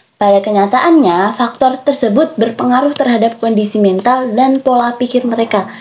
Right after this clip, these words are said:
Mereka tidak mendapat pemahaman tentang menghargai hak orang lain, sehingga tindakan tadi mereka jadikan sebagai bahan untuk bersenang-senang.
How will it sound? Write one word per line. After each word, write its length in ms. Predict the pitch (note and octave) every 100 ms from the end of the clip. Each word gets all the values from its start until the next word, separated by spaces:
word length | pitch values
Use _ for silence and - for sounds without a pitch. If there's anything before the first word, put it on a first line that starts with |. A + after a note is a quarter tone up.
| - - -
Mereka 320 | A3+ A3+ C4+
tidak 320 | C4+ B3 A3+ G#3+
mendapat 400 | G#3 G3+ G#3 -
pemahaman 560 | A3 G3+ G3+ G#3+ C4+
tentang 320 | C#4 B3 A#3+
menghargai 480 | A#3+ A3 A3 G3+ G3+
hak 240 | A3+ G#3+ G#3+
orang 240 | G#3 F#3+
lain, 240 | F3 G#3+ C#4+
sehingga 400 | - C4 B3+ C4+
tindakan 400 | C4+ A#3+ A3 A3+
tadi 320 | A3 G#3 B3+
mereka 320 | B3+ B3 B3 A#3
jadikan 400 | G#3+ G#3 A#3 B3+
sebagai 400 | A#3 G#3 G3+ F#3+
bahan 320 | F#3 A3+ -
untuk 240 | A#3 -
bersenang-senang. 720 | G3+ G3+ G3+ F#3+ G3+ G3 F3